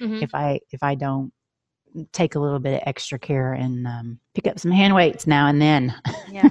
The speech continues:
Speaker 1: for me, it's my ankles. I sprained an ankle several years ago dancing. And I, when I went to P T, like, five years after the sprain, because it was still hurting, the guy was like, "Your ankles aren't strong enough to be doing what you're doing." And it's like,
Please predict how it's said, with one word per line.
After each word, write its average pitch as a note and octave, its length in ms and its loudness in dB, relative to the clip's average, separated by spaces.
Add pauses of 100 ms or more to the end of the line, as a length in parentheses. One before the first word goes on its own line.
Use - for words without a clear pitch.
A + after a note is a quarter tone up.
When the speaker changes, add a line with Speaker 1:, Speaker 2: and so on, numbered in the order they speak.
Speaker 1:
for A3+ 160 0
me, A3+ 320 0
it's G#3+ 240 -10
my F3 140 -8
ankles. F#3+ 520 -10 (100)
I F#3+ 40 -12
sprained G3 480 -4
an F3+ 100 -8
ankle F3+ 260 -6
several F3 300 -10
years G3 220 -4
ago F3+ 240 -4
dancing. F3 520 -2 (640)
And F#3+ 120 -6
I, E3+ 60 -6
when F3 120 -6
I F3 60 -2
went F#3+ 220 -4
to - 80 -8
P F#3+ 220 -6
T, G3 540 0
like, D#3 160 -16
five E3+ 400 0
years F3 220 0
after E3+ 300 0
the D#3 80 -10
sprain, E3+ 600 0
because E3+ 260 -6
it D#3+ 80 -2
was F3+ 100 -8
still F#3 300 0
hurting, F3 500 2 (760)
the G3+ 100 2
guy F3+ 160 4
was F3 140 -2
like, D#3 160 -6
"Your A3+ 100 6
ankles B3 340 6
aren't F#3+ 220 2
strong F#3+ 320 2
enough F3 320 -2 (100)
to F#3+ 120 -4
be F3+ 240 0
doing F#3 300 2
what E3+ 140 -4
you're D#3 120 -12
doing." G3 360 2
And G3+ 80 -8
it's G#3+ 140 -10
like, - 160 -12